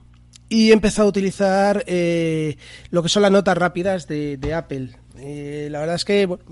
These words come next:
básicamente la aplicación es de notas como antes, pero ahora digamos que te deja,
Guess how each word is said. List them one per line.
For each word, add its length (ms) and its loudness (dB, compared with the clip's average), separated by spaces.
básicamente 400 0
la 60 2
aplicación 420 0
es 160 0
de 100 0
notas 300 0
como 160 0
antes, 340 0
pero 180 2
ahora 120 4
digamos 300 0
que 120 -6
te 80 -6
deja, 400 0